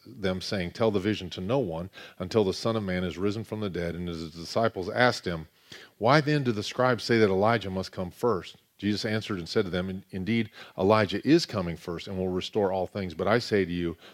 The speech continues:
that Elijah has already come, and they did not know him, but did to him whatever they wished. Likewise, the Son of Man is also about to suffer at their hands."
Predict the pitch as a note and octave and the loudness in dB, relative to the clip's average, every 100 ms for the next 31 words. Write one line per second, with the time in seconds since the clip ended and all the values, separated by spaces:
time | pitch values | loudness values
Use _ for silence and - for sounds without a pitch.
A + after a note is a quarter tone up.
0 | - F2+ F2+ G2+ F#2 E2+ F2 F#2 F2+ E2 | -2 2 4 4 2 0 -2 0 0 -2
1 | D2+ - C3+ F2+ E2+ F2 _ - - - | -6 -6 -4 -4 -6 -12 _ -20 -20 -14
2 | - F#2+ G#2 G2 F#2 G2 F#2 G2+ C#3 G2+ | -4 0 2 2 0 0 0 0 0 0
3 | F2+ F2 F2+ - - - F#2 A#2 A#2+ G2 | -2 -4 -6 -14 -6 -2 4 6 4 2
4 | A#2 G#2+ G2 G#2+ A2+ A2+ A#2+ F#2+ - G#2 | 0 2 2 2 4 2 4 2 2 2
5 | G#2 - F2+ F2 E2+ - A2+ A#2 G2+ F#2 | 2 2 -2 -2 -6 -6 -4 -2 -2 -2
6 | F2 E2 G#2+ G#2+ - F2 F#2+ G#2 F2 - | -2 0 0 0 -2 -2 -2 -2 -6 0
7 | B2+ A2 F2+ F2+ - E2+ D#2+ A#2 D#2+ D#2 | 0 0 -4 -8 -8 -8 -6 -6 -6 -10